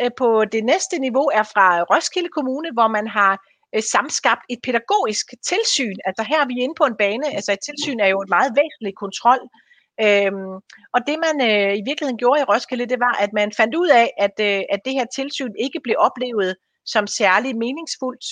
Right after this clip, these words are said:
øh, af, af de mennesker, der skulle, øh, øh, tilses det her tilsyn. Og det man så gjorde, det var, at man samlede simpelthen alle i styringskæden,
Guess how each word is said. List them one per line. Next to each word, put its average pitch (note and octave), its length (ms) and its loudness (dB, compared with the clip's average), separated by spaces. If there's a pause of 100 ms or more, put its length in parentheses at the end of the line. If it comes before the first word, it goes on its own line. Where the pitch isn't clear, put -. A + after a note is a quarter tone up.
(120)
øh, F#3+ 520 -2
af, F#3 240 0
af F#3 200 -2
de A#3 100 -6
mennesker, A3+ 340 -4
der F#3 140 -4
skulle, F#3 440 -4
øh, E3 200 -4 (240)
øh, F3 180 -8 (140)
tilses C4+ 560 -4
det - 220 -6
her F3 80 -2
tilsyn. F#3+ 520 -10 (580)
Og A#3 180 4
det E4 100 -2
man E4+ 100 2
så D#4 100 -8
gjorde, D4 220 2
det D4+ 80 -4
var, C4 100 4
at B3 60 0
man G#3 140 0
samlede C4 480 -2
simpelthen C#4+ 340 -4
alle C#4 140 0
i D4 40 -4
styringskæden, C#4 840 -2